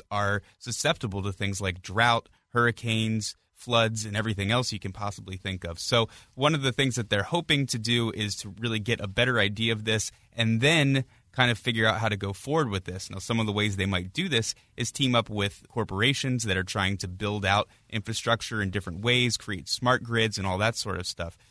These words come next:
Uh, so it, it remains to be seen how they end up funding this, but for now, they're definitely making sure that for future plans,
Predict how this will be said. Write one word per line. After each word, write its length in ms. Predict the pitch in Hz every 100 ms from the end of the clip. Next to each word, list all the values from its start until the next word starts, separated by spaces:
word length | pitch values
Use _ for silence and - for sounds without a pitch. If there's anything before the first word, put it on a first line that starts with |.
| _ -
Uh, 200 | 104 107
so 140 | 127
it, 220 | 127 120
it 140 | 131 123
remains 380 | 139 156 160
to 80 | -
be 100 | 120
seen 320 | 113 - 131
how 360 | 113 - 143 143
they 160 | 127 117
end 180 | 113
up 100 | 98
funding 480 | - - 120 117 113
this, 200 | 107 -
but 220 | 107 104 - - _
for 120 | 113
now, 380 | 107 131 139 123
they're 160 | 104 98
definitely 640 | 113 120 113 98 107 104 - _
making 340 | 113 113 107
sure 420 | 95 - 165 151 113
that 180 | 104
for 180 | - 104
future 480 | - - 190 220 127
plans, 540 | - 95 87 92 95